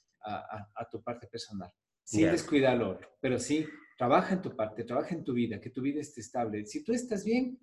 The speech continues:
Speaker 1: tu negocio va a estar
Speaker 2: Claro.
Speaker 1: bien.
Speaker 2: El
Speaker 1: Tienes que generar equilibrio. Entonces, eh, vale la pena. Y eso pasa mucho acá en Gardenia, ¿verdad? Porque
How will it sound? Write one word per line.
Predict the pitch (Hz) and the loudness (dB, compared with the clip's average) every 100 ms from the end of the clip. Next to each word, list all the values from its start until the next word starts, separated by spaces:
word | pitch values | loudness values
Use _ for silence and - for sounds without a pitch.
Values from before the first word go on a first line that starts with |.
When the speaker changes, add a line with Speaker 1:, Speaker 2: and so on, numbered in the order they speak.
| _ | _
Speaker 1:
tu | 120 | 0
negocio | 123 117 117 110 | 0 0 0 -2
va | 107 | -2
a | |
estar | - 101 | 0 -2
Speaker 2:
Claro. | 90 | -2
Speaker 1:
bien. | 95 95 - - | -6 -10 -16 0
Speaker 2:
El | 156 | 4
Speaker 1:
Tienes | 180 | 4
que | - 175 | 2 -2
generar | 156 127 120 120 | 0 0 2 2
equilibrio. | 113 104 98 104 | 0 -6 -10 -10
Entonces, | 101 120 127 135 120 - _ - | -14 -14 -10 -8 -8 -10 _ -20
eh, | 440 - - - | -20 -20 -18 -2
vale | - 190 | 0 0
la | - | -2
pena. | 196 196 - _ | -4 -6 -8 _
Y | - | -6
eso | 220 254 - | -4 -4 -4
pasa | 214 214 | -2 2
mucho | 190 196 180 | 2 2 -2
acá | 170 | 0
en | 170 | 0
Gardenia, | 156 139 170 147 | 0 0 0 0
¿verdad? | 104 101 - | -2 -6 -8
Porque | 107 113 101 101 | -6 -2 -4 -4